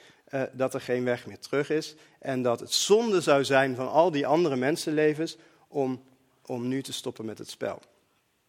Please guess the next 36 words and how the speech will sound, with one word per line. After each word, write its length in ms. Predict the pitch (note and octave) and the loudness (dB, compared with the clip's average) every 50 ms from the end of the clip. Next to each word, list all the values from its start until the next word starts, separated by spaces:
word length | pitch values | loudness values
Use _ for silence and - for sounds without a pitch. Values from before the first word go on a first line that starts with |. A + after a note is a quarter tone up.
| _ _ _ _ _ _ _ _ - | _ _ _ _ _ _ _ _ -18
Dat 220 | - - D#3 D#3 F3+ | -8 -6 -4 0 2
argument 360 | E3+ F3 E3 F3 F3 F3+ F#3 | 2 4 4 4 2 2 2
wordt 160 | D#3 D#3+ D3 | 2 0 -2
ook 80 | D3+ - | -2 0
expliciet 520 | - E3 D#3 - - C#3+ - - C3+ - | 0 0 0 0 -4 -8 -6 -6 -6 -6
gemaakt. 560 | - B2+ A#2 B2 B2 F2+ E2 - - - - _ _ _ _ _ _ _ _ _ _ _ _ _ _ _ _ _ _ _ _ | -8 -2 0 2 2 2 0 -6 -16 -20 -20 _ _ _ _ _ _ _ _ _ _ _ _ _ _ _ _ _ _ _ _
We 120 | - C#3 | -4 -2
moeten 280 | B2+ C#3 D#3 D#3 D3+ C3+ | -2 -2 -2 0 0 0
het 160 | C3+ B2 A#2 | 0 0 2
doen 260 | B2+ D3 E3+ F#3+ E3+ | 4 4 4 4 2
voor 160 | A#2 D3 D3 | 2 2 2
de 60 | C3+ | 4
mensen 340 | B2+ B2+ C3+ C#3 C3+ - A#2+ | 4 4 4 2 2 0 0
die 120 | A#2 B2 A#2 | 0 2 2
overleden 540 | B2 A#2 A2+ A2+ A2 A#2+ B2+ B2+ G#2 G2 | 2 0 0 2 4 4 4 4 2 -2
zijn. 280 | F2+ F#2 F2 F#2 F2+ - _ _ _ _ _ - - - - - _ _ | -8 -12 -12 -14 -16 -18 _ _ _ _ _ -20 -20 -20 -20 -20 _ _
En 140 | - D3 D3+ | -2 2 4
dat 120 | F3+ G3+ | 4 4
is 60 | G3 | 2
natuurlijk 400 | - F3+ D3 - E3 E3+ E3+ D3+ | 0 -4 0 2 4 4 6 6
heel, 260 | D#3 D#3 D#3+ F3+ F#3+ F3+ | 4 4 6 4 4 2
eh, 340 | - - C3 C#3+ A#2 F#2 A2 - | 0 -4 -8 -8 -8 -10 -10 -10
eh, 220 | - C#3 - - | -10 -10 -8 -2
helemaal 520 | C#3+ D#3 E3 D#3+ D3+ C#3+ C#3 C#3 C3+ - - | 0 0 2 2 2 2 2 2 0 -2 -2
irrationeel, 800 | - E3 C#3+ D3+ C#3+ - - - B2 B2+ D3 C3+ A2 G#2 A#2+ B2+ | -2 0 2 2 2 0 -2 -4 -2 0 0 0 0 -2 -4 -4
want 340 | A#2 A#2+ A#2+ B2+ B2 - - _ _ - - _ _ _ _ _ _ | -2 -2 -4 -4 -6 -10 -16 _ _ -20 -20 _ _ _ _ _ _
waarom 360 | - - C3+ C#3+ C3+ C3 B2+ | -4 0 2 2 2 0 -2
zou 180 | A2+ C3+ A#2+ A#2+ | -2 0 0 0
je 80 | A#2+ | 0
nog 300 | A#2+ B2 C#3 D#3+ E3+ - | 0 0 0 -2 -2 -4
meer 180 | - C3 B2+ B2+ | -6 -6 -4 -4
mensen 380 | A#2+ A#2 A#2 A#2 - - A2+ A2+ | -4 -4 -6 -6 -8 -8 -8 -8
de 80 | A2 | -6
dood 300 | G#2+ A2+ A#2+ B2+ C3+ C3 | -2 0 0 0 -2 -4
insturen? 840 | - - A#2+ A2+ G2+ - - - - G2 F#2+ F#2+ F#2 G2+ A2 E3 - _ _ _ - - _ _ _ _ _ | -8 -12 -12 -12 -10 -10 -12 -12 -14 -16 -16 -14 -14 -14 -14 -14 -16 _ _ _ -20 -20 _ _ _ _ _
Ehm, 300 | - C3+ C3 B2 A#2+ A#2+ | -8 -6 -6 -4 -6 -8